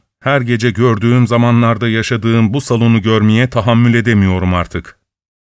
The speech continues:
Duvardaki her gravür, her eşya, bir zamanlar hayalini kurduğum ama şimdi sonsuza dek yitirdiğim mutluluğu acı acı yüzüme vuruyor.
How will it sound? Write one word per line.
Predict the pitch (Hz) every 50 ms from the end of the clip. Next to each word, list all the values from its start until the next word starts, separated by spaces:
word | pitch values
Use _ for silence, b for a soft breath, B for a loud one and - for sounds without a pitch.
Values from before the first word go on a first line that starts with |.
| _ _ _ _ _ _ _ _ _ _ _ _ _ _ _ _ -
Duvardaki | 110 123 131 131 131 127 117 135 127 - 135
her | 107 - - 127 135 127
gravür, | 110 113 117 117 107 101 113 117 120 - - _ _ _ _ _ _ _ _ _ _ _ _
her | _ 123 131 131
eşya, | 120 107 95 - - 107 104 110 113 85 - _ _ _ _ _ _ _ _ _ _ _ _ _ _
bir | - 107 127 135
zamanlar | 113 101 123 120 120 120 117 117 123 123 113
hayalini | 90 110 117 120 117 123 123 117 120 123 123 120
kurduğum | - 123 120 107 92 110 110 113 117 120 123 120 - _ _ _ _ _ _ _ _ _ _ _ _ _ _ _ _
ama | 98 107 113 113
şimdi | - - 127 120 120 113 117
sonsuza | 104 - - 120 113 104 - 113 110 123 117
dek | 113 117 - -
yitirdiğim | 110 107 - - 117 107 95 95 107 110 117 113
mutluluğu | 110 107 107 104 - - 110 98 104 110 107 107 107 98 - _
acı | 107 117 110 104 139 131
acı | 117 110 104 92 113
yüzüme | 107 87 101 104 87 107 107 107 104
vuruyor. | 90 85 90 85 90 90 87 85 76 - -